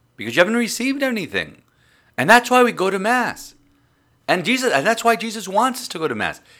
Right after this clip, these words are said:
It's for us to receive, for us to receive the graces of the sacrament, for us to receive his body and blood, for us to receive the beauty of the sacred scriptures, the beauty of the homily, the beauty of just being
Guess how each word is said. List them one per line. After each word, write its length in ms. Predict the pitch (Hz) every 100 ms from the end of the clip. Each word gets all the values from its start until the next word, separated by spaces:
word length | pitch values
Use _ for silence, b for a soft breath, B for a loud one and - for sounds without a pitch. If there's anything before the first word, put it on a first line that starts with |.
| b _
It's 180 | 170 170
for 280 | - 180 -
us 180 | 196 -
to 120 | -
receive, 600 | 196 151 220 196 - - _
for 120 | 151
us 160 | 196 196
to 80 |
receive 320 | 196 180 185 151
the 60 |
graces 440 | 131 165 175 147 120
of 100 | 107
the 60 |
sacrament, 380 | - 110 95 87
for 80 | 143
us 100 | 170
to 80 | 185
receive 540 | 175 - 180 143 -
his 180 | - 123
body 360 | 123 156 175 160
and 140 | 151
blood, 260 | 156 160 - B
for 160 | - 147
us 160 | 175 -
to 80 | 185
receive 640 | 160 - 180 185 147 B B
the 80 | -
beauty 460 | 117 139 185 180 -
of 180 | 135 143
the 80 | 143
sacred 360 | 175 160 151
scriptures, 480 | - 165 165 110 92
the 40 |
beauty 300 | 101 160 175
of 60 | 175
the 100 | 151
homily, 380 | 151 165 143 101 B -
the 60 | 120
beauty 300 | 185 262 254
of 140 | 240
just 320 | 220 - -
being 420 | 180 247 247 240